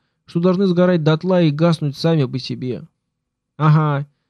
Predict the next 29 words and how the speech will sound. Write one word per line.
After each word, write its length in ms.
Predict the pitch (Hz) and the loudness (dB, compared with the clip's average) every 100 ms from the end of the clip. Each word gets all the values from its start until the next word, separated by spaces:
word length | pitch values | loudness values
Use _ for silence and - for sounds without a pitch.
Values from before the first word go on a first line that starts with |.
| _ | _
а 100 | - | -2
если 240 | 160 160 180 | 0 2 0
сделать 360 | 160 185 170 | 2 2 2
сигареты 420 | 180 170 175 165 170 | 0 0 2 2 0
еще 200 | 156 180 | 0 0
на 120 | 160 | 0
полдюйма 540 | 175 170 160 175 165 | 0 -2 2 2 2
короче, 580 | 156 170 190 180 - 120 - _ _ - | 0 -2 0 -2 -4 -10 -14 _ _ -4
то 100 | 190 | 0
можно 300 | 190 170 180 | 2 2 2
будет 180 | 170 165 | 0 2
выкидывать 600 | 170 190 196 170 143 127 | 0 0 0 2 0 -2
их, 160 | 120 | -6
даже 260 | 143 160 156 | -2 0 2
не 120 | 156 | 2
раскуривая». 720 | 160 151 - 196 156 117 - _ _ _ _ _ _ _ _ _ _ | 0 -2 -4 0 0 0 -6 _ _ _ _ _ _ _ _ _ _
В 40 | 123 | 0
другом 320 | 147 208 220 | 2 2 0
конце 340 | 160 147 147 | -2 0 0
приемной 680 | 143 143 170 226 208 190 175 _ _ | 0 0 2 0 0 0 -2 _ _
маленький 440 | 151 147 123 110 127 | 0 2 2 -2 -4
человечек 640 | 147 135 151 233 214 196 | 0 2 4 2 0 -2
с 80 | - | 0
ушами, 360 | 190 - 180 175 | 0 2 2 2
похожими 580 | 175 170 185 165 170 | 0 0 0 2 2
на 120 | 170 165 | 2 0
кочаны 420 | 165 - 170 160 | -2 0 0 0
цветной 400 | - 160 165 156 | 0 -2 0 0
капусты, 720 | 160 170 160 143 - 147 | 0 0 0 -2 -2 -2